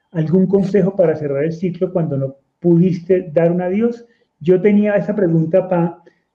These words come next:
en de, si el momento de deshacerse de las cosas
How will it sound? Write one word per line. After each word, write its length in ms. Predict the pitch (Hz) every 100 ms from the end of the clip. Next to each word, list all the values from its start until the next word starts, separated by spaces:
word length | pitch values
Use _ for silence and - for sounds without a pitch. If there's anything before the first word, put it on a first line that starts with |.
| _ -
en 240 | 165 160
de, 440 | 160 160 - - - _
si 260 | - 190
el 180 | 170 160
momento 520 | 156 156 170 175 196
de 120 | 202
deshacerse 640 | 170 151 135 - 165 160 180
de 120 | 180
las 220 | 147 -
cosas 560 | - 147 147 160 165